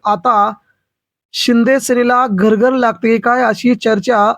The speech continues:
सुरुवात झाली होती. भाजपने तर सर, बऱ्यापैकी एकनाथ शिंदेंच्या शिवसेनेला बाजूला सारण्याचा प्रयत्न केला, परंतु आता मात्र नवीनच अपडेट समोर येत आहे.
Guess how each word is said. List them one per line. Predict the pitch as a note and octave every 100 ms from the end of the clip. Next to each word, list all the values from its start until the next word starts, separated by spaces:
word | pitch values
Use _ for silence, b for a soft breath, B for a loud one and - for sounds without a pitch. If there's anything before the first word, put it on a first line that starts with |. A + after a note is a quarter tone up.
| -
सुरुवात | - - A3+ A#3+ G#3+
झाली | F3 G#3
होती. | G#3+ G#3+ A3+ A3 F3 - _ _ _ _ _ _ _ _ -
भाजपने | A3+ A3 A3 A3+ C4 C4+
तर | G3+ C4
सर, | - B3 A3 G3+ _ _ _ _
बऱ्यापैकी | A#3+ A#3 C4 B3+ B3+ G#3 G#3+ A3+ -
एकनाथ | A3 A#3+ B3+ C4
शिंदेंच्या | A#3+ A3+ A#3+ A#3 B3+ B3+
शिवसेनेला | A3+ A3+ G#3+ A#3 A#3 B3
बाजूला | G3+ A3 A3 A#3+
सारण्याचा | A#3+ A3+ A3 A#3 A#3 A#3+
प्रयत्न | - - A3 G3+
केला, | A#3+ B3+ A#3 G3+ G#3+ b b b _ -
परंतु | B3 A#3 C4 -
आता | A3+ A3+ C4 C4
मात्र | A#3+ B3 - A3+ A3+
नवीनच | G#3 G#3+ A3+ A#3+ B3+ C4 -
अपडेट | A3+ G#3 G#3+ B3 - -
समोर | E3+ A3+ A3 A3
येत | A3
आहे. | G#3+ G#3 A3 F3 -